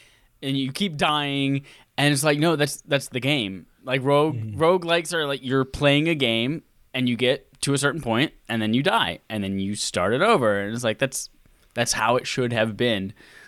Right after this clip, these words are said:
Speaker 1: Uh, uh, the, the part that I don't, we talked last week, actually, at length, that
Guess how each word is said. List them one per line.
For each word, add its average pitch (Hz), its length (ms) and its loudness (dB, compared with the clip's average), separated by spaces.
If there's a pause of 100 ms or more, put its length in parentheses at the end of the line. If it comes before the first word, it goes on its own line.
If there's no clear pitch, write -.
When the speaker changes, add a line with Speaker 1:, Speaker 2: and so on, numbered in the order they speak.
(180)
Speaker 1:
Uh, 98 400 2 (480)
uh, 139 160 0
the, 156 380 2 (200)
the 156 120 0
part 220 320 0
that - 160 -4
I 160 140 0
don't, 165 260 -4 (600)
we 139 120 -2
talked 143 220 0
last 113 220 -2
week, 107 120 -2
actually, 107 300 0
at 87 80 -4
length, 107 240 -2
that - 220 -4